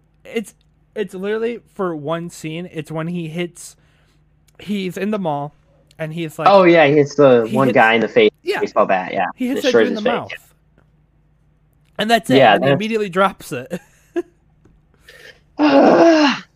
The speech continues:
Speaker 2: It would be more representative, <laughs> like, it would be just as rep-, they showed him, like, throwing the body over the side of the, uh, balcony.
Speaker 1: <laughs> Yeah.
Speaker 2: <laughs> And having it hit the trunk.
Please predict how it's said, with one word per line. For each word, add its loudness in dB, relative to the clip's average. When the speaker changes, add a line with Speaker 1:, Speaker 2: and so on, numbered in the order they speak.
Speaker 2:
It 4
would 4
be 2
more 4
representative, 2
<laughs> -8
like, 2
it 4
would 0
be 0
just 0
as -2
rep-, 2
they 4
showed 4
him, 0
like, 2
throwing 0
the 0
body 2
over 4
the 0
side 0
of -2
the, 2
uh, -4
balcony. 0
Speaker 1:
<laughs> -20
Yeah. 4
Speaker 2:
<laughs> 2
And -2
having 4
it 0
hit -6
the 0
trunk. 0